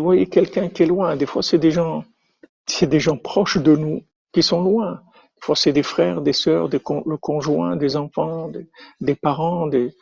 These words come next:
des, des, des cousins, des oncles. Ils sont loin. Et alors ? Et toi, t'étais pas loin ? Toi aussi, t'étais loin.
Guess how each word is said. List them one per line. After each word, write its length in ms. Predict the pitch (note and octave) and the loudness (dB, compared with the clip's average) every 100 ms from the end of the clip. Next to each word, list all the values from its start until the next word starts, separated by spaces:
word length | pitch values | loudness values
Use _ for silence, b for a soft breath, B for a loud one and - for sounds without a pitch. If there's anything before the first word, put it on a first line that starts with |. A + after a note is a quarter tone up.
| b b _ _ | b b _ _
des, 260 | - - B2 | -10 -4 -2
des, 200 | - C#3 | -2 -4
des 160 | D3 | -6
cousins, 600 | - D#3 D3 D#3+ E3 E3+ | -4 -2 0 0 -2 -4
des 280 | D3+ C#3+ C#3 | -2 -2 0
oncles. 340 | D#3+ E3 - - _ _ _ _ _ _ - | -2 -2 -10 -20 _ _ _ _ _ _ -8
Ils 80 | F3 | -4
sont 200 | - G3+ | -2 0
loin. 360 | A3+ A3+ D#3+ - | 0 -2 -4 -8
Et 80 | D#3 | -6
alors ? 420 | D#3 F3 F3 - _ _ _ _ _ _ _ - | 0 0 0 -10 _ _ _ _ _ _ _ -10
Et 80 | - | -8
toi, 240 | - D#3+ | -2 -2
t'étais 260 | - - D3+ | -2 -4 -4
pas 160 | C#3+ | -4
loin ? 380 | C#3+ E3 G3+ D3 _ _ _ _ _ | -4 -2 -4 -10 _ _ _ _ _
Toi 100 | - | -8
aussi, 220 | A3+ C#4+ | -4 -4
t'étais 300 | A3+ - A3 | -2 0 0
loin. 260 | F#3 C#3 | 0 -2